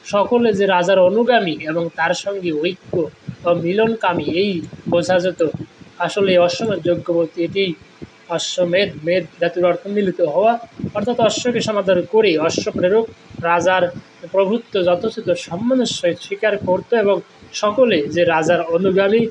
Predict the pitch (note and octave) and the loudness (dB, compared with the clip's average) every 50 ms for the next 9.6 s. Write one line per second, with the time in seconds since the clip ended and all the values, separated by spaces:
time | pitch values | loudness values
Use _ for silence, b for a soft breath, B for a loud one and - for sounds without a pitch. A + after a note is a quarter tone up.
0 | - - - - - F3+ F3+ F#3 F3+ E3+ F#3+ F3+ F3+ F3+ - - G3 G3 G3 F3+ | -6 -12 -8 -2 2 2 2 2 2 0 0 0 0 -2 -4 -6 -6 -6 -4 -2
1 | E3+ D#3 D#3+ E3+ F3+ G3+ G3 - - - A3 A3 G#3 - - - - - - E3+ | -2 -2 0 0 0 0 -2 -4 -6 -2 0 0 0 0 -4 -14 -14 -8 -6 -4
2 | E3+ F#3 F#3+ G3 F#3+ F#3 E3+ - F3 F3+ F#3 F#3 F3 E3 F3 - - - - - | 0 0 2 2 0 0 -2 0 0 0 2 2 0 -2 -4 -8 -16 -12 -4 0
3 | G#3 A3 G#3+ F#3+ E3+ E3+ E3 E3 F3+ E3+ E3 D#3 - E3+ E3 D3+ - - - - | 0 2 2 2 0 0 0 2 2 2 0 0 0 0 0 0 -2 -6 -14 -18
4 | - - - - - - - - - - - - - - - E3+ E3+ E3+ F3+ F#3+ | -18 -10 -6 -4 -4 -4 -4 -8 -14 -18 -18 -18 -6 -2 0 0 0 0 -2 0
5 | G#3+ G3+ F#3+ F#3 F3+ G3+ G3 G3+ G3 F3 - - - - - F3 F3+ F#3+ G3+ G3+ | 0 2 2 2 0 0 -2 0 0 -2 -2 -6 -12 -12 -8 -6 -4 -2 -2 -2
6 | G3+ - A3+ A#3 A#3 A3+ A3 F#3+ F#3+ G3 G3+ G3+ G3+ - G#3 G3 F3+ F3 F#3 F3 | -2 -2 -2 -2 -2 0 0 0 0 0 0 -2 -2 -2 0 0 0 0 -2 -2
7 | - - F3 E3 E3 E3+ F3 F3 D#3+ D#3 - - - G3 G3 F#3+ - - - - | -2 -2 -2 0 0 0 0 0 -2 -2 -2 -2 -2 -2 -2 -2 -4 -8 -16 -20
8 | - - - - - - F3 F3 F3+ F3+ F3 - - F3 F3+ F3 - A3+ A#3 A3 | -20 -20 -20 -18 -8 -2 0 2 2 2 2 0 0 -2 -2 -2 -2 -2 -2 0
9 | A3 G#3 F3 F#3+ G3+ G#3 F#3+ - - G#3 G3+ | 0 0 0 2 2 2 0 0 -2 -2 -2